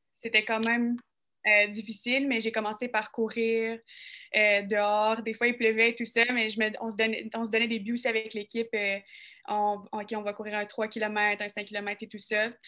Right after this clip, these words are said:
Donc, on essaie, j'ai commencé, euh, comme ça, mais je m'entraînais, on va dire que la différence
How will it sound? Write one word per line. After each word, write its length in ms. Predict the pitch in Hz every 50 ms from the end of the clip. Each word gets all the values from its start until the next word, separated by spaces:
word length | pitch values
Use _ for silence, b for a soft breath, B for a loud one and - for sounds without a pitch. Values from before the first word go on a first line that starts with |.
| B B B
Donc, 220 | - 208 214 214 226
on 100 | 214 208
essaie, 360 | 208 208 - - 226 220 - _
j'ai 160 | - 202 214
commencé, 460 | 208 208 202 202 202 - - 226 220 214
euh, 260 | 202 196 190 190 196 214 214 214 _ _ _ _ _ _ _ - - _ _ _ _
comme 200 | - 226 220 208
ça, 160 | - 233 247
mais 200 | 269 262 233 226
je 220 | 226 226 - -
m'entraînais, 500 | 220 208 214 - 226 214 220 220 220 - _ _ _ _ _ _ _ _ _ _ -
on 120 | 214 220
va 80 | 220 214
dire 200 | 202 220 240 233
que 80 | 240
la 180 | 233 214 220 214
différence 460 | 208 208 - 214 220 233 - - -